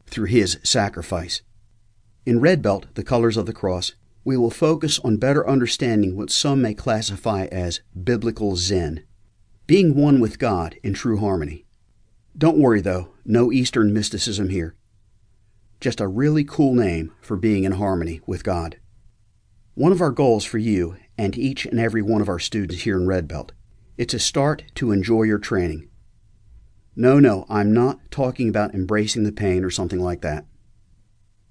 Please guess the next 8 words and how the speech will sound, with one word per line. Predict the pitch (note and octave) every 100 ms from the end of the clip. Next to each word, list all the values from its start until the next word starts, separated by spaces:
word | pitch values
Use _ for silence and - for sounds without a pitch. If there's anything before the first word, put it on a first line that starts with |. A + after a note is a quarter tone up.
| -
We | A#2+
want | A2 D3+ -
you | B2+
to | B2
truly | - D3+ C#3 C#3 A2
enjoy | A2 A#2+ G2 F2
learning, | G2 A2+ B2 C3+ B2+ _ _ _ _
fellowship, | - A#2+ A#2+ - B2 -